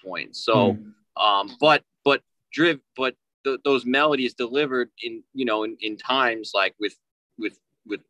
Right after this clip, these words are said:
Speaker 1: a p-, with a certain degree of power, and her voice definitely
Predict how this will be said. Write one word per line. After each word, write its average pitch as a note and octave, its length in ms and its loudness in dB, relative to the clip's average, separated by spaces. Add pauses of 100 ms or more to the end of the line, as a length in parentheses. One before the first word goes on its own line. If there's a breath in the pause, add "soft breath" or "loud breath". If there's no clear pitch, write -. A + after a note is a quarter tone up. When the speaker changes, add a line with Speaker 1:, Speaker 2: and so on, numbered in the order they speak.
(460)
Speaker 1:
a - 60 -14
p-, - 380 -20
with A2 120 -2
a G2+ 80 0
certain A#2 260 2
degree A2 240 0
of G#2 160 -2
power, A#2+ 480 2 (640)
and G2 100 -16
her G#2 100 -6
voice A#2+ 320 2
definitely G#2+ 680 -2